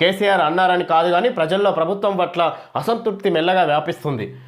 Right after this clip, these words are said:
ఈ విధంగా కాంగ్రెస్ పాలనను ఏ-, ఏడాది నుంచి గమనిస్తున్నా అని కేసీఆర్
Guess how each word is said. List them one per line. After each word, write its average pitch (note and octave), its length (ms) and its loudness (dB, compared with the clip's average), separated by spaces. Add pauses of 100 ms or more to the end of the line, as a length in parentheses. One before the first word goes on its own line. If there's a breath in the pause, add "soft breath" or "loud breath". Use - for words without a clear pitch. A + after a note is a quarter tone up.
(280 loud breath)
ఈ B2+ 40 0
విధంగా D#3 460 0
కాంగ్రెస్ E3+ 460 -4
పాలనను D#3 380 0
ఏ-, C3+ 360 0
ఏడాది E3+ 260 0
నుంచి E3 220 -4
గమనిస్తున్నా C#3+ 540 -2
అని C#3 160 -2
కేసీఆర్ D3+ 520 0